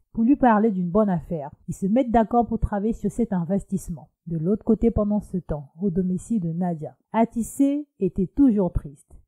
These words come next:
Nadia, par la suite, on met la nourriture à table et dit à Erdogan qui était là de manger avant qu'il ne rentre chez lui. Mais Erdogan refuse. Il fait savoir à Nadia que Hikmet Kassan avait vendu l'usine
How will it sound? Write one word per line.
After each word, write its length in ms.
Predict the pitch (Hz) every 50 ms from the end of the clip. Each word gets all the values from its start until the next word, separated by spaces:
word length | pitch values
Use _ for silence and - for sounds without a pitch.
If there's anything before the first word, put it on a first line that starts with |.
| _ _ 202
Nadia, 320 | 226 247 240 214 294 294
par 200 | - 262 226 202
la 160 | 190 180 170
suite, 380 | 151 - - 165 160 170 - - - - -
on 120 | - 202
met 160 | 196 214 254 269
la 120 | 254 220
nourriture 380 | 196 185 175 175 165 - - 214
à 100 | 190 165
table 380 | - - 160 147 147 143 151 135 - -
et 80 | 202 233
dit 120 | 190 214
à 100 | 240 -
Erdogan 500 | 208 214 185 180 175 180 170 185 180 185
qui 100 | 170 -
était 200 | 190 - - 170
là 180 | 160 156 151 156
de 100 | 147 170
manger 480 | 165 175 196 214 214 190 135 143 143 - _ _ _
avant 280 | - 202 202 190 247 254
qu'il 160 | - 226 190
ne 60 | 170
rentre 360 | 160 147 196 202 202 - -
chez 220 | - - - 185 170
lui. 140 | 143 135 - _ _ -
Mais 120 | 196 233 233
Erdogan 520 | - 233 196 185 170 185 170 180 190 190 190
refuse. 600 | 175 165 165 - - 160 143 143 147 _ _ _ _ _ _ _ -
Il 100 | 185 -
fait 160 | - 285 294
savoir 380 | - - 247 233 233 254 240
à 100 | 233 226
Nadia 400 | 214 208 196 196 180 156 160 165 - _ _ _ -
que 80 | - 233 -
Hikmet 400 | - 247 247 - - 233 262 277 285 -
Kassan 540 | - 226 202 156 - - 185 170 165 156 156 -
avait 240 | - 196 185 185 220
vendu 280 | 190 185 185 185 185 208
l'usine 520 | 190 175 170 165 151 - 165 160 151 156